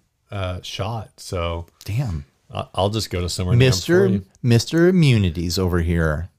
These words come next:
Speaker 2: Just showing
Speaker 1: Anyway,
Speaker 2: off.
Speaker 1: um,
Speaker 2: Big
Speaker 1: I,
Speaker 2: brag about his
Speaker 1: I
Speaker 2: immunities.
Speaker 1: do think,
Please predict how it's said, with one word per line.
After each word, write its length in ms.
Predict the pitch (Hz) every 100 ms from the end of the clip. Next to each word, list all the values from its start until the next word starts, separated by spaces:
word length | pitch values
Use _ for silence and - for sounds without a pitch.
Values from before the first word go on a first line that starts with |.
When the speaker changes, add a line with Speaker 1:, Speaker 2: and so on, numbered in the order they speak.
| _
Speaker 2:
Just 260 | - 98 -
showing 600 | - - - 123 104 131
Speaker 1:
Anyway, 520 | 156 120 110 107 104 113
Speaker 2:
off. 20 | 165 170
Speaker 1:
um, 40 | 151
Speaker 2:
Big 120 | 147
Speaker 1:
I, 120 | 151
Speaker 2:
brag 320 | 151 151 113
about 180 | 101 117
his 120 | 127 120
Speaker 1:
I 80 | 170
Speaker 2:
immunities. 300 | 101 180 214
Speaker 1:
do 60 |
think, 380 | 226 220 175 -